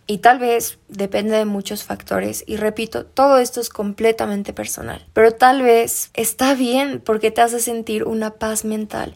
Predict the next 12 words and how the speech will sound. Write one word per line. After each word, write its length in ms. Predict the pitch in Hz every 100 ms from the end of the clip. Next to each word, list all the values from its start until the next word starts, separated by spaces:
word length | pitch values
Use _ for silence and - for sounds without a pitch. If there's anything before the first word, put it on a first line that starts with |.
| -
Y 80 |
sentirte 580 | - 247 233 262 254 -
bien 240 | 269 247 240
es 100 | -
cuando 320 | 240 220 214
tu 120 | 226
salud 340 | 214 208 226
mental 480 | 240 240 240 233 226 -
está 280 | 214 - 226
en 120 | 240
el 120 | 240
punto 480 | 240 233 226 233